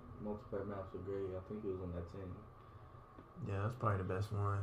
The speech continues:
Speaker 2: Talking about multi.
Speaker 1: Not a hundred percent
Speaker 2: The most legendary
Speaker 1: sure.
Speaker 2: one. Huh.
Speaker 1: Not a hundred percent sure, but I think he did.
Speaker 2: Yeah, and you talking about, uh, Modern Warfare two or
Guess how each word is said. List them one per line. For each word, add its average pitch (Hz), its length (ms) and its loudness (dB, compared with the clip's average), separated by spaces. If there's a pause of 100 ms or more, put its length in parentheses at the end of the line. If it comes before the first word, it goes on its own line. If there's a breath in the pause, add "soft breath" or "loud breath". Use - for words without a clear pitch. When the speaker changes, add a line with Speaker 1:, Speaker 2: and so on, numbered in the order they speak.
Speaker 2:
Talking 101 200 6
about 87 180 4
multi. 92 380 0 (320)
Speaker 1:
Not 131 280 8
a 110 60 6
hundred 113 60 4
percent 123 80 8
Speaker 2:
The 98 160 12
most 101 180 12
legendary 104 640 10
Speaker 1:
sure. 90 40 2
Speaker 2:
one. 92 200 6 (120)
Huh. 107 160 10 (360)
Speaker 1:
Not 123 180 8
a - 60 6
hundred 101 240 4
percent 101 120 -4 (120)
sure, 110 160 4
but 95 160 2
I 95 40 2 (120)
think 101 80 -2 (160)
he 90 280 -4
did. 90 320 0 (2500)
Speaker 2:
Yeah, 90 160 2 (180)
and 110 140 6
you 143 60 4
talking 117 240 8
about, 92 400 6 (100)
uh, 82 320 2
Modern 92 320 4
Warfare 92 340 4
two 90 400 2
or 78 140 0